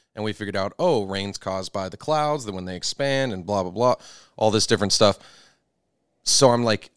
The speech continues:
wh-, <sighs> I guess I'm trying, I don't know how to word it. What is there to say that this dark matter or dark energy is a thing? Like, why have we come up with this hypothesis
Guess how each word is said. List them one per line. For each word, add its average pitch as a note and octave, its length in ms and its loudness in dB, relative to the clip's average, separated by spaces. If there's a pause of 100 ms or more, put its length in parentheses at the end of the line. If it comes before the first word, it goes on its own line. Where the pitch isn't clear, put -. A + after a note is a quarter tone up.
(120)
wh-, - 400 -16 (220)
<sighs> - 240 -18
I A#2+ 60 -8
guess C#3+ 200 2
I'm D#3 120 0
trying, A#2 200 -2
I G#2+ 80 -4
don't B2 120 0
know A#2+ 60 0
how A#2 60 2
to G2+ 60 4
word F#2+ 200 -2
it. D2+ 100 -16 (1600)
What B2+ 280 0
is B2+ 260 -2
there G#2 220 0
to - 180 -8
say G#2+ 380 -2
that F#2 180 -6
this F#2 220 -4
dark G2+ 400 -4
matter F#2 560 -2 (160)
or F#2+ 160 -6
dark G2 340 -2
energy F#2 560 -6
is G#2+ 160 -6
a F#2 80 -8
thing? F2+ 680 -4
Like, G2 160 -6
why B2 320 0
have C3 160 -6
we A2+ 80 -6
come A2+ 240 -6
up - 160 -6
with - 140 -12
this - 280 -8 (280)
hypothesis G#2 840 -6